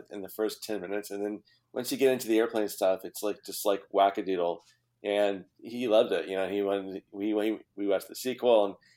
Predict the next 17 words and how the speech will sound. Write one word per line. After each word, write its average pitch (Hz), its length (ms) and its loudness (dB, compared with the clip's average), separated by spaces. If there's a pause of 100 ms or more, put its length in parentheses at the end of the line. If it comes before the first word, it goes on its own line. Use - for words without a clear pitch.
(140)
and, - 140 8
<laughs> - 40 4
and 170 120 8 (200)
this 131 120 0
was 160 140 6
hilarious. 123 480 6 (240)
He 139 100 -4
didn't 151 160 4
wanna 151 180 8
see, 135 340 2
um, 107 480 6 (760)
<sighs> - 400 -18
was 104 80 -14
it 95 140 -10
Top 131 260 6
Secret 139 500 0
because 113 520 -2